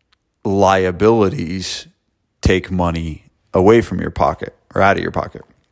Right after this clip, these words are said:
right? And the whole th-, thing, this whole lesson is just buy assets, right? Invest in assets. And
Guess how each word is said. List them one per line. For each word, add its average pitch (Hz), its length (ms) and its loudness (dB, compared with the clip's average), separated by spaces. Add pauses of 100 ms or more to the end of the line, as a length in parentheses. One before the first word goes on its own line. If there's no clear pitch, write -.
(920)
right? 120 220 2
And 82 360 -6
the - 180 -4
whole 98 300 4
th-, - 220 -18 (220)
thing, 110 380 -4
this 87 280 -10
whole 95 160 -2
lesson 95 360 0
is 90 180 -4
just 90 460 -6
buy 82 320 -4
assets, - 680 -2
right? 92 200 -8
Invest 87 520 -6
in 80 80 -6
assets. - 600 -8 (920)
And 110 500 4